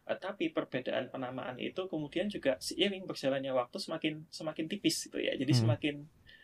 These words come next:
Speaker 1: semakin kesini, artinya kesadaran bahwasanya, "Oh, ngasih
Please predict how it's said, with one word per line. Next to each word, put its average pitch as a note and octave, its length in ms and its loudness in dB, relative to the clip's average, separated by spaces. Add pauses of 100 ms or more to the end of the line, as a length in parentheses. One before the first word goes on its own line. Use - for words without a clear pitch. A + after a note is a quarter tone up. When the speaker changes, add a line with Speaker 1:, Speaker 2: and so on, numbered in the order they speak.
(160)
Speaker 1:
semakin D3 1080 -2 (460)
kesini, C#3 560 4 (240)
artinya E3 560 -2
kesadaran D#3+ 560 2 (480)
bahwasanya, C3+ 400 0
"Oh, D3 160 -2 (640)
ngasih C3+ 240 -2